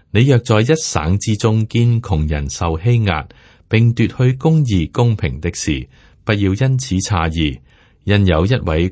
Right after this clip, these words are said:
高過居高位的監察，在他們以上還有更高的。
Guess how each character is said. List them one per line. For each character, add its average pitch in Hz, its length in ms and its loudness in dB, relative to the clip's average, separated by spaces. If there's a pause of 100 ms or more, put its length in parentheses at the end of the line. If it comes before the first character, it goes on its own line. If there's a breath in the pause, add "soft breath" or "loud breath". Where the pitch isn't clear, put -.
高 123 280 2
過 90 440 0
居 147 220 4
高 151 180 0
位 107 260 2
的 101 140 -2
監 71 260 -6
察， 71 300 -6 (400 soft breath)
在 104 260 2
他 160 240 -2
們 98 240 2
以 85 120 0
上 73 360 -2 (140)
還 71 220 -4
有 73 200 -2
更 78 300 -4
高 82 180 -2
的。 82 180 -2